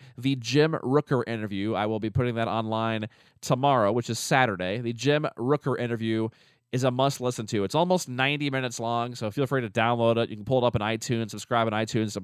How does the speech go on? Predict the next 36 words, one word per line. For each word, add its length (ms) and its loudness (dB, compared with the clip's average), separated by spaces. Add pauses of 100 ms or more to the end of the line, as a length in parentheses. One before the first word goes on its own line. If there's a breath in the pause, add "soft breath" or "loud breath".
Clubhouse 340 2
Conversation. 720 -4 (680 soft breath)
Get 120 4
it 80 2
that 240 6
way. 160 2
Take 180 -4
it 60 -4
with 180 -2
you 120 0
wherever 180 0
you 100 -2
go, 380 4
'cause 120 -8
it 80 -8
may 120 -4
be 80 -4
one 240 -2
you 60 -4
have 80 -6
to 200 -2 (280 soft breath)
listen 240 -2
to 120 2
in 80 0
parts. 400 2
I'm 100 -4
aware 220 -2
you 140 -4
can't 140 -8
just 120 -12
sit 80 -4
around 200 2
for 80 -8
ninety 200 0
minutes 260 -4
normally. 380 -2